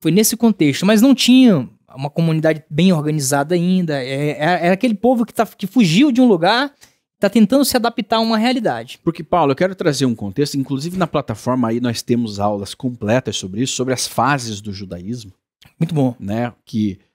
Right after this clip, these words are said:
Speaker 2: nós temos o judaísmo sacerdotal, nós temos o judaísmo patriarcal, o judaísmo sacerdotal, o judaísmo rabínico, né? É,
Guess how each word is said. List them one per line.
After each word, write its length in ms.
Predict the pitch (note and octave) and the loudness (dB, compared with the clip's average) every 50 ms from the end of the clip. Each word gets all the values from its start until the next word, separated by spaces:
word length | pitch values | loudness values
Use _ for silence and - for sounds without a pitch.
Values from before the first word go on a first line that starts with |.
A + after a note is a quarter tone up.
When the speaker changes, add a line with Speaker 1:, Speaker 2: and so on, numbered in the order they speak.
| _ _ _ - | _ _ _ -6
Speaker 2:
nós 200 | A2+ A2 G#2+ - | -4 -4 -4 -2
temos 540 | - C3 B2 A#2+ A2+ G#2 - - - - _ _ _ _ _ - | -2 -2 0 0 -2 -4 -6 -8 -10 -12 _ _ _ _ _ -10
o 80 | A2 | -8
judaísmo 640 | G#2+ A#2+ A2+ A#2 A2 A2+ G#2+ G2+ G#2 G#2 G2+ F#2 F2+ | -6 -2 0 0 2 2 0 -2 -4 -8 -8 -10 -10
sacerdotal, 920 | - - - G2+ - - - G2+ F#2+ F#2 G2 F#2 _ - B2 C3 C#3+ - A#2 | -10 -10 -10 -8 -8 -6 -6 -6 -6 -8 -10 -10 _ -2 0 0 0 -2 -2
nós 160 | A#2+ G#2+ - | -6 -6 -4
temos 180 | C3 A#2+ A2+ G#2+ | -4 -4 -4 -6
o 60 | G#2 | -8
judaísmo 360 | G#2 G#2 G#2 G2+ G2 G2 - | -10 -8 -8 -8 -8 -8 -10
patriarcal, 760 | - G2 - - G2+ F#2+ F2+ - _ - C3+ C#3+ D#3+ F3 F3 | -10 -10 -10 -8 -10 -10 -10 -8 _ -2 0 0 0 -2 -4
o 40 | D#3 | -8
judaísmo 420 | B2+ A#2 G#2+ G#2+ G#2 G2+ G#2 G#2+ G2+ | -8 -8 -8 -8 -8 -8 -8 -10 -12
sacerdotal, 1000 | - F#2+ - - G#2 F#2 F2+ F#2+ - _ - A#2+ A#2+ C#3 D3+ D#3+ F3 F3 - _ _ _ _ _ _ _ _ - | -10 -10 -10 -10 -10 -10 -10 -12 -14 _ -4 -2 -2 0 0 -2 -4 -6 -10 _ _ _ _ _ _ _ _ -10
o 120 | G#2+ A2 | -8 -8
judaísmo 840 | G#2 A#2 A#2+ B2 A2+ A2 A2+ A#2 B2 A#2+ A2+ A#2+ B2+ C3 C3 C3+ - _ _ _ _ | -8 -6 -4 -2 0 0 0 0 -2 -4 -4 -4 -4 -4 -4 -6 -8 _ _ _ _
rabínico, 840 | G2+ G2+ B2+ C3+ B2+ A#2 G#2+ G2+ G2 F#2 F2 - _ - - - _ _ _ _ _ _ _ _ _ _ _ - | -6 -4 -4 -4 -2 -4 -4 -4 -4 -4 -8 -12 _ -20 -20 -20 _ _ _ _ _ _ _ _ _ _ _ -10
né? 300 | F#2 F#2+ F#2+ G#2+ A#2 - _ _ _ _ _ _ _ _ _ - | -6 -6 -4 -4 -6 -8 _ _ _ _ _ _ _ _ _ -4
É, 600 | - G#2+ G#2+ G#2+ G#2+ G#2+ G#2+ G#2+ G#2 G#2 G#2+ | -2 0 0 2 0 0 -2 -4 -4 -6 -8